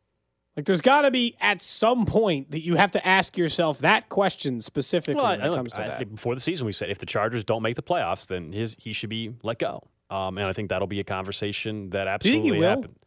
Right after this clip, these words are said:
Speaker 2: Uh, it depends to what extent. Like, are they just, ha-, you know, do they win nine games and they don't get it, or do
Speaker 1: Yeah.
Speaker 2: they finish with, you know, eight? You know, I think there's
Speaker 1: I mean,
Speaker 2: different
Speaker 1: right now it
Speaker 2: degrees
Speaker 1: seems
Speaker 2: to
Speaker 1: like
Speaker 2: it.
Speaker 1: it's kinda hard for them to finish with, like, six or seven wins, obviously,
Speaker 2: Sure.
Speaker 1: because they're already at the five
Speaker 2: Unless everything
Speaker 1: marker.
Speaker 2: really falls apart.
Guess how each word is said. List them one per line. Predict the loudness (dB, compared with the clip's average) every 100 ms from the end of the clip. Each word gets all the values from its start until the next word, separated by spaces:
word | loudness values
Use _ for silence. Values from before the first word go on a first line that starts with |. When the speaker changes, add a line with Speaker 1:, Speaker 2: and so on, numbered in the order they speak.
| _ _ _ _ _ _ 0
Speaker 2:
Uh, |
it | 2
depends | 4 2 2
to | -2
what | 2 2
extent. | 0 0 0
Like, | 2 2
are |
they | 2
just, | 0 -4 -2
ha-, | 4 4 4
you | 0
know, | 0
do | 0
they | 0
win | 2 4
nine | 4 4
games | 2 2 2
and | 2
they | 2
don't | 2
get | 2
it, | 2 2
or | 4
do |
Speaker 1:
Yeah. | 2
Speaker 2:
they | 2
finish | 0 0
with, | -2 -4 -4
you | -4
know, | -4 -4 -4
eight? | -4 -6
You | -12
know, | -4
I | -2
think | -2 -2
there's | -2 2
Speaker 1:
I |
mean, | 4
Speaker 2:
different | 6
Speaker 1:
right | 6 8
now | 8
it | 6
Speaker 2:
degrees | 6
Speaker 1:
seems |
Speaker 2:
to | 4
Speaker 1:
like | 4
Speaker 2:
it. |
Speaker 1:
it's | 4
kinda | 2
hard | 4 2 2
for | 0
them | 0
to | 0
finish | -4 -4
with, | -6
like, | -6
six | -6 -6
or | -8
seven | -2 0 2
wins, | 2 4
obviously, | 2 2 2 2
Speaker 2:
Sure. | 2
Speaker 1:
because | 2
they're | 2 4
already | 4 2
at | -2
the |
five | -4 -2
Speaker 2:
Unless | 0 4
everything | 4 4
Speaker 1:
marker. | 2 2
Speaker 2:
really | -2 0
falls | 0 -2
apart. | -2 -4 -4